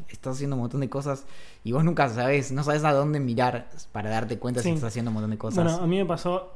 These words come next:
Speaker 2: algo muy similar a lo que vos estás diciendo hace, nada, hace dos o tres días, que me dijeron como, "Bueno, ¿y cómo, cómo manejas tu tiempo para hacer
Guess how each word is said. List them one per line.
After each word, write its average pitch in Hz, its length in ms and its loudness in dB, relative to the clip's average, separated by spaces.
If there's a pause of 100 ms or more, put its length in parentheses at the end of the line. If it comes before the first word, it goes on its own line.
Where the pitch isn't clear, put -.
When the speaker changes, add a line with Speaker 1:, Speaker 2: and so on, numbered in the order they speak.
(600)
Speaker 2:
algo 185 280 2
muy 185 260 2
similar 190 280 2
a 185 40 2
lo 170 100 0
que 156 60 -2
vos 170 160 0
estás 170 160 0
diciendo 190 380 2
hace, 156 360 0
nada, 151 380 0
hace 151 160 -2
dos 160 220 4
o - 20 -2
tres 147 160 -2
días, 139 280 -6
que 160 120 -4
me 156 60 2
dijeron 180 180 0
como, 165 220 0
"Bueno, 247 220 -2
¿y - 20 -6
cómo, 302 240 -6
cómo 277 180 2
manejas 175 300 2
tu 156 100 -2
tiempo 190 300 4
para 151 100 -2
hacer 165 240 -2